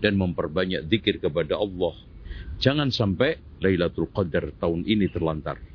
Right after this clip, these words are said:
Semoga kita diberikan kekuatan taufik oleh Allah. Subhanakallahumma wa bihamdika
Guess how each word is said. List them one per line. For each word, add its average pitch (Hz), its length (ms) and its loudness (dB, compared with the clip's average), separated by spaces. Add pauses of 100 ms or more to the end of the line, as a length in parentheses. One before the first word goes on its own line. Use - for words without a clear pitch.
(380)
Semoga 92 520 2
kita 95 240 2
diberikan 85 560 2
kekuatan 87 720 0
taufik 107 400 0
oleh 80 200 0
Allah. 104 360 0 (720)
Subhanakallahumma 87 1200 0
wa 78 160 0
bihamdika 98 720 0